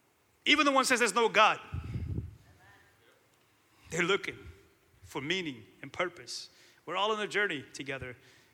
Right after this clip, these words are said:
And Paul gets to this place. He says, "Now, can I tell you a little bit more about this personal God?" Verse twenty-eight, he says, "For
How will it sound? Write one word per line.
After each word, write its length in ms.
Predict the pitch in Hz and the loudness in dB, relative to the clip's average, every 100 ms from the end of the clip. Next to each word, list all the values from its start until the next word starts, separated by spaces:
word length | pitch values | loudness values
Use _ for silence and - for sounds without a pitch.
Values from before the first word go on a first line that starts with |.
| _ _ | _ _
And 100 | 131 | -8
Paul 300 | 185 196 190 | -2 2 2
gets 240 | 156 160 | 0 -4
to 80 | 156 | -4
this 160 | 143 - | -8 -8
place. 380 | 180 185 151 - | -4 -4 -4 -6
He 80 | |
says, 280 | 131 147 131 - - - - | -6 -6 -8 -12 -20 -18 -6
"Now, 200 | 156 151 | -4 -2
can 140 | 143 | 0
I 100 | 196 | 0
tell 140 | 208 208 | 2 2
you 80 | 190 | 2
a 20 | |
little 180 | 196 190 | 0 -2
bit 180 | 175 | -6
more 240 | 170 208 180 | -6 -2 -2
about 220 | 151 147 | -2 -6
this 120 | 147 | -8
personal 440 | - 175 160 165 160 | -8 -8 -8 -10 -4
God?" 260 | 175 156 | -4 -4
Verse 180 | 139 143 | -6 -10
twenty-eight, 500 | - 175 156 170 156 | -10 -10 -6 -4 -4
he 60 | 147 | -4
says, 280 | 170 151 - - - _ _ _ _ _ _ _ _ _ _ _ _ _ _ _ - | -6 -6 -12 -20 -20 _ _ _ _ _ _ _ _ _ _ _ _ _ _ _ -16
"For 220 | - 180 | -6 -2